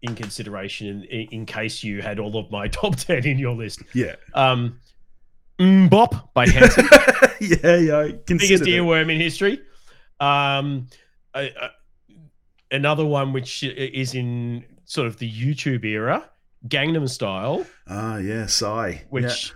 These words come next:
Speaker 1: speaking of one hit won-, I'm s-, sorry, K-pop fans, but <laughs> speaking of one hit wonders that went off the charts.
Speaker 2: Yeah.
Speaker 1: Um, personal massive favorite, Push the Button by the Sugar Babes.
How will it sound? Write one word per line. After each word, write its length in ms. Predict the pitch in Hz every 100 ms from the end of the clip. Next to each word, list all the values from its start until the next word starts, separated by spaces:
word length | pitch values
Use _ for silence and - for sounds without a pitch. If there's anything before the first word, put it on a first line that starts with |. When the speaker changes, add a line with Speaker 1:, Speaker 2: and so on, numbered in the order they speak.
| -
Speaker 1:
speaking 460 | - - 165 - 139
of 100 | 123
one 440 | 127 123 120 117 -
hit 240 | 139 127
won-, 160 | 113 113
I'm 100 | 127
s-, 280 | 110 - -
sorry, 340 | - - 104 104
K-pop 480 | - 98 - 110 -
fans, 300 | 98 104 123
but 200 | 156 131
<laughs> 80 | -
speaking 340 | - 185 190
of 100 | 151
one 140 | 147 165
hit 200 | - 147
wonders 640 | 127 185 180 135 151 - - - - -
that 220 | 156 143
went 220 | 127 110 -
off 180 | 127 -
the 60 | 117
charts. 520 | - 117 107 - -
Speaker 2:
Yeah. 220 | - 90 67
Speaker 1:
Um, 640 | 127 127 127 123 123 123 123 - _ _ _ _ - _ _
personal 800 | - 156 151 - 147 127 123 123
massive 440 | 123 147 135 - 127
favorite, 360 | 123 120 135
Push 240 | - 165 -
the 80 | 127
Button 320 | 120 117 131
by 140 | 127
the 60 | 107
Sugar 220 | - 120
Babes. 380 | 107 127 214